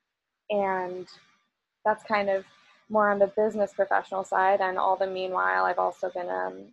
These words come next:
a spin instructor, which I love dearly. And <laughs> I, um, you know, hope to continue doing that for as long as I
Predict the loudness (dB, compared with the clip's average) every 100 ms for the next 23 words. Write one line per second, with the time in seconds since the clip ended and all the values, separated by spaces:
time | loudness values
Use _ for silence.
0 | -16 -2 0 0 -2 -4 0 2 2 2
1 | -2 -6 -12 -4 -2 0 0 2 2 0
2 | -4 -8 -6 -4 -2 -4 -6 _ -8 -4
3 | -2 -2 -2 -2 -2 -6 -6 -20 -4 2
4 | 4 4 4 2 -2 -2 -2 0 -2 -6
5 | -14 -16 _ -10 -8 -4 -6 _ _ _
6 | _ _ -2 0 0 -4 -10 -8 -8 -6
7 | -6 -6 -4 -4 -2 -2 -2 -2 -4 -4